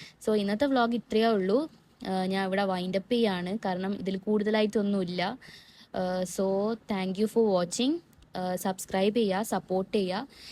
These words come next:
എന്തൊക്കെ വ്ലോഗ്സ് ഇടണമെന്ന് നിങ്ങൾക്ക് എന്തെങ്കിലും ഉണ്ടെങ്കിൽ അത് ഒന്ന് കമന്റ് ചെയ്യുക. And, ആ, thank you so much. Bye.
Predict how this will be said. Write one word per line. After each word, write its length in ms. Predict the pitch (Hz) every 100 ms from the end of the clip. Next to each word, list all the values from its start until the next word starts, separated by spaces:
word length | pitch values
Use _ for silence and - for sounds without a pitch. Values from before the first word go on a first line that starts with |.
| - -
എന്തൊക്കെ 340 | 196 190 190 214
വ്ലോഗ്സ് 500 | 202 190 196 190 -
ഇടണമെന്ന് 320 | 196 196 208
നിങ്ങൾക്ക് 300 | 190 185 214
എന്തെങ്കിലും 500 | 190 190 190 196 202
ഉണ്ടെങ്കിൽ 500 | 190 185 190 233 294 -
അത് 280 | 190 180 196
ഒന്ന് 160 | 196 202
കമന്റ് 420 | 190 180 180 196
ചെയ്യുക. 380 | 214 185 185 269 - - - - 190
And, 220 | 190 190
ആ, 120 | 185 185 185 180 180 185 185 - - -
thank 200 | 196 185
you 120 | 190 175
so 60 |
much. 240 | 165 170 - - _ -
Bye. 360 | 180 190 185